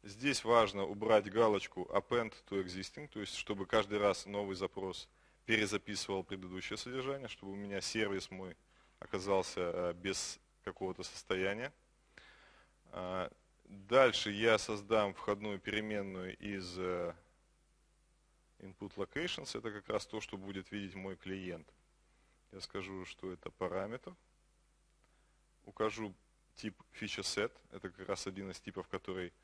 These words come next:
поддерживается R J S сервером. И укажу схему, типовую схему, используя facilities, э, input class из, э, location location, слоя, который у меня уже есть.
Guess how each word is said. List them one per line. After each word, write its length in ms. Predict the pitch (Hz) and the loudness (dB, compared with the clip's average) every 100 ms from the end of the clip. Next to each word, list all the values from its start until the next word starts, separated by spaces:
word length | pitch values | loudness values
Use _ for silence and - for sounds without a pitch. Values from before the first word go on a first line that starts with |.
| - - - | -20 -20 -2
поддерживается 880 | 98 98 98 90 92 87 - - 85 _ _ _ _ _ _ _ _ _ - - - | -2 0 -2 -2 -4 -6 -6 -10 -10 _ _ _ _ _ _ _ _ _ -20 -14 -6
R 120 | 95 | -6
J 180 | 92 92 | -4 -4
S 80 | 87 | -4
сервером. 480 | - 95 113 135 135 | -4 -4 -4 -6 -8
И 200 | - 139 | -8 -6
укажу 680 | 160 135 135 113 123 135 113 | -4 -2 0 0 0 -2 -2
схему, 580 | - - 117 120 113 101 - - | -2 -4 0 0 0 -6 -8 -12
типовую 380 | - 107 95 95 | -2 -2 -2 -6
схему, 460 | - 131 120 104 _ _ - _ | -6 -6 -6 -8 _ _ -20 _
используя 520 | - - 110 107 98 95 | -16 -10 -4 -2 0 0
facilities, 760 | 104 - 107 92 92 - - - | -2 -4 -6 -6 -10 -12 -12 -18
э, 360 | - 87 87 87 | -14 -12 -10 -10
input 260 | 90 92 87 | -12 -12 -12
class 380 | - 98 92 - | 0 0 0 -4
из, 300 | - 95 87 | -12 -12 -10
э, 480 | 90 87 85 85 87 | -6 -6 -6 -8 -10
location 480 | - 90 98 - 90 | -12 -6 -4 -4 -8
location, 460 | 85 - 85 - - _ - - - _ - | -8 -8 -8 -10 -14 _ -20 -20 -20 _ -14
слоя, 280 | - 98 90 | -6 -4 -2
который 280 | 90 90 | -6 -10
у 20 | 90 | -10
меня 160 | 87 | -8
уже 180 | 85 90 | -6 -4
есть. 240 | 87 80 | -6 -8